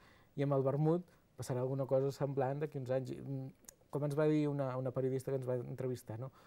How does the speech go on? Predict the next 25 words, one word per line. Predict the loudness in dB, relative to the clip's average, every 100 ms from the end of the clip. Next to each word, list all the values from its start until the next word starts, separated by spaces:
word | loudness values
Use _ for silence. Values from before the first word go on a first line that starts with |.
| -20 -8
Una | 0 2
cosa | 4 4 4
és | 2
ser | 2 4
una | 2
moda | 2 2 2 -2 -10 -18 -4
i | 0
l'altra | 2 2 2 0
és | -2
estar | -4 -4
de | -4
moda. | -4 -6 -10 -14 -20 -8
Si | -6
estàs | 2 2 4
de | 2
moda | 4 2 2
és | -2
que | 0 -2 2
ja | 4
hi | 4 2
ets | -2 -12 -20 -20 _ -6
i | -4
hi |
seguiràs | -2 0 0 -2
sent. | -4 -8